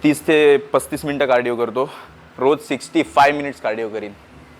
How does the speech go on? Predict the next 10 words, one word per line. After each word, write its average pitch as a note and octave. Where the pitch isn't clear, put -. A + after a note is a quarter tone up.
जेवढं B2
माझ्याने C3+
होईल A#2+
ना C3+
कॉम्पिटिशनपर्यंत, B2
तेवढी A#2+
मेहनत G#2
करीन. G#2
पण C3
यार, C3